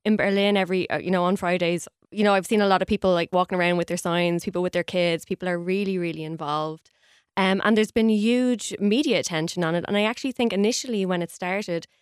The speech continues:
it took a lot of people by surprise. Um, there was a bit of consternation there with politicians. Angela Merkel made some strange <laughs> comments initially about w-,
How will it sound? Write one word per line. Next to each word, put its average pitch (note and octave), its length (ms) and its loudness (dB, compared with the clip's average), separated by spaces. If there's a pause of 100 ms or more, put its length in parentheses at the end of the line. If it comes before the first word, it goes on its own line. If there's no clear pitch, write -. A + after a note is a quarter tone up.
it - 100 -8
took G#3+ 160 -2
a G3+ 40 0
lot G3 200 2
of G3+ 80 -4
people F#3 220 -4
by D#3 160 -2
surprise. E3+ 640 -4 (380)
Um, F#3 380 0
there F#3 140 -2
was F3+ 220 -2
a F3+ 80 -2
bit F#3+ 160 -2
of - 140 -4
consternation F#3+ 800 -2
there F3 180 0
with F3 100 -4
politicians. F#3 720 -4
Angela F#3 340 -2
Merkel E3+ 360 -2
made E3 240 -6
some D#3 280 -10
strange F3+ 360 -2
<laughs> - 80 -2
comments F#3 340 0
initially F3 300 0
about E3+ 280 0
w-, D#3+ 220 -6